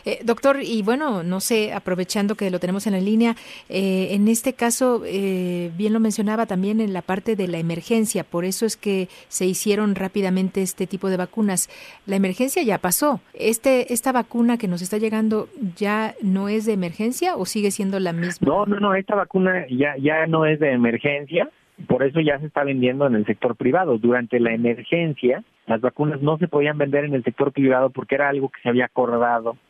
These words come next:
Speaker 2: eh, con la Organización Mundial de la Salud, con los productores y con, ¿no? con los gobiernos,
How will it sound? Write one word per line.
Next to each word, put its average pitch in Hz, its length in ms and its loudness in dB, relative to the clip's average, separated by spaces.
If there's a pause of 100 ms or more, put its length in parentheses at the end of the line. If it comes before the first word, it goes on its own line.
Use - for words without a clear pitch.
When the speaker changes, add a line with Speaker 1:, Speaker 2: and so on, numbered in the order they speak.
(160)
Speaker 2:
eh, 104 400 2
con 104 420 2
la 98 80 2
Organización 104 580 0
Mundial 113 300 4
de 110 60 4
la 104 120 2
Salud, 123 400 2
con 110 160 -2
los 101 120 -4
productores 107 800 0 (100)
y 92 100 -14
con, 90 340 -6
¿no? 110 200 0
con 98 180 -4
los 95 160 0
gobiernos, 113 580 0